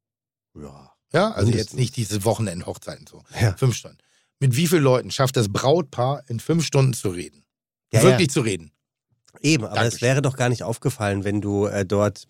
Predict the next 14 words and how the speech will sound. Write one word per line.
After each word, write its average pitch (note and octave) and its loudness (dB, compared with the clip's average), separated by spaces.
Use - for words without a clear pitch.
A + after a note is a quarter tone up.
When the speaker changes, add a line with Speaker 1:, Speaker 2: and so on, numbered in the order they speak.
Speaker 1:
mit G#2 -6
schlechter G#2+ -2
Laune F2 0
Speaker 2:
<laughs> - 4
Oh, F#3 4
ich - -
hatte E3 2
Speaker 1:
gesessen F#2 4
Speaker 2:
schlechte - 0
Speaker 1:
hättest. F2+ -6
Speaker 2:
Laune. E2+ -6
Speaker 1:
Ma-, G#2 2
ja, A#2 0
okay. C3+ 2